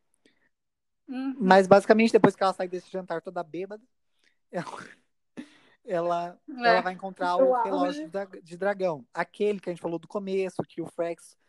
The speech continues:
Speaker 2: lutava contra e que contava meio histórias do futuro, basicamente.
Speaker 1: Uhum.
Speaker 2: E
Speaker 1: Ai, pra
Speaker 2: lá
Speaker 1: falar?
Speaker 2: a gente vai ter a revelação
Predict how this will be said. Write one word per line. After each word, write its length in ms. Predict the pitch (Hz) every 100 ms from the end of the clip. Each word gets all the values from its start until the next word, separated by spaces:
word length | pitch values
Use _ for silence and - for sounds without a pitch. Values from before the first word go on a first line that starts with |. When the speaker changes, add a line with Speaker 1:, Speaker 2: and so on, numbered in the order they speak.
| _
Speaker 2:
lutava 320 | 180 180 175 196
contra 640 | 175 175 185 175 180 165
e 200 | 160 160
que 120 | -
contava 840 | - 170 175 160 160 160 160 165 - _ _ _
meio 280 | 175 170 170
histórias 400 | 170 170 170 165
do 80 | 170
futuro, 680 | 185 - - 185 190 165 139
basicamente. 800 | 143 - 160 123 101 - - _ _ _ _ _ _ _ _ _ _ _ _ _ _
Speaker 1:
Uhum. 800 | 262 254 - 220 233 214 214 285 302 - _ _ - - _ _ _ _ _ _ _ _ _ _ _ -
Speaker 2:
E 880 | 196 190 190 190 190 190 190 190 196 - - -
Speaker 1:
Ai, 200 | 269 269
pra 120 | -
Speaker 2:
lá 60 | 185
Speaker 1:
falar? 220 | 196 196
Speaker 2:
a 60 | 202
gente 160 | 196
vai 140 | 202 196
ter 100 | 190
a 60 | 190
revelação 580 | 185 202 202 - 220